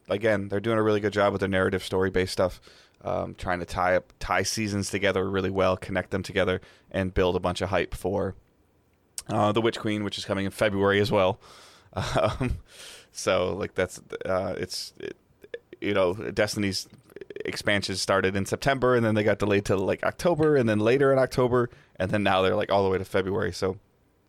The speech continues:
um, we'll see how this season goes, 'cause this is gonna be, like, a six-month season. Um, and they did announce a bunch of, uh, thirtieth, uh, it's Bungie's thirtieth anniversary, so there's a bunch of stuff coming in December. Like, they're bringing, like, Gjallarhorn back to the game, which is just ridiculous, but that's a,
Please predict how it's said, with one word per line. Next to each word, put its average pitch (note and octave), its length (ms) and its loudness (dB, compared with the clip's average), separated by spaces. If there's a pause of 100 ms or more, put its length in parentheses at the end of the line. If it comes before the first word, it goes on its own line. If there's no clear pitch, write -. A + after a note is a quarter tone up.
(960)
um, A#2+ 360 2
we'll A#2+ 120 -2
see G3+ 280 0
how F3 100 4
this D#3+ 180 2
season E3 380 0
goes, E3 380 2
'cause G#2 220 -2
this G2+ 180 -2
is F#2+ 80 -8
gonna G#2 160 2
be, G#2+ 120 2
like, G2+ 140 2
a G2+ 60 -4
six-month A2 500 -2
season. B2+ 460 -4 (300)
Um, F#2 300 0
and F#2+ 140 0
they F#2+ 80 2
did G2+ 160 2
announce F#2+ 300 2
a G2+ 40 -4
bunch G2 280 0
of, F#2+ 100 0
uh, F#2 180 4
thirtieth, G2 720 0
uh, F#2 200 0
it's F#2 120 -2
Bungie's F#2+ 340 -2
thirtieth F#2+ 300 0
anniversary, F#2 480 -2
so F#2+ 140 -6
there's F#2 140 -4
a F2+ 40 -10
bunch F#2 180 -4
of F#2+ 60 -8
stuff - 180 -4
coming F#2+ 240 -4
in F2+ 100 -4
December. G2 480 -4 (580)
Like, E2+ 140 -10
they're F#2 100 0
bringing, F2+ 260 0
like, F2+ 140 -6
Gjallarhorn F2+ 440 0
back F#2 180 -2
to - 100 -14
the F2+ 60 -8
game, F#2 340 -6 (160)
which - 160 -16
is F2 120 -10
just - 280 -12
ridiculous, G2 500 -8
but - 160 -14
that's F#2 220 -4
a, F#2+ 120 -2